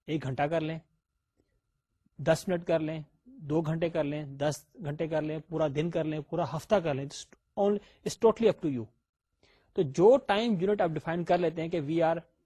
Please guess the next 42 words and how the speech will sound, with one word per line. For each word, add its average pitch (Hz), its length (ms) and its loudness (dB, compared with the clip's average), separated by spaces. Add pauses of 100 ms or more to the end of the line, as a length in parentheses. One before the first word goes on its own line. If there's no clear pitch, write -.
(360)
آ، 165 60 -6
we 151 200 0
are 165 440 0
denoting 160 420 -2 (360)
the 143 140 2
usage 147 380 0
analysis 143 560 -4 (840)
based 180 280 2
on 202 60 -2 (340)
this 151 480 4 (200)
time، 151 160 0 (440)
time 139 180 -4
unit۔ 113 320 -10 (360)
تو 220 120 0
اس - 120 -2
بیس 247 220 2
میں 247 120 2
آپ 208 220 0
مثال 196 240 2
کے 202 40 -2
طور 208 100 2
پہ 196 180 -2
فرض 214 180 0
کریں 202 140 0
میں 190 100 -2
کہہ 175 160 -2
دیا 175 200 0
کہ 175 180 -6
ایک 165 180 0
گھنٹہ، 123 300 -4 (840)
تو 190 60 -2
اس 175 120 -4
میں 233 80 2
یہ 208 140 4
ہے 220 80 4
کہ 220 160 -4 (400)
یہ 202 140 2
شو 220 140 4
ہو 185 100 6
رہا 175 60 6
ہے 180 60 2
کہ 220 140 0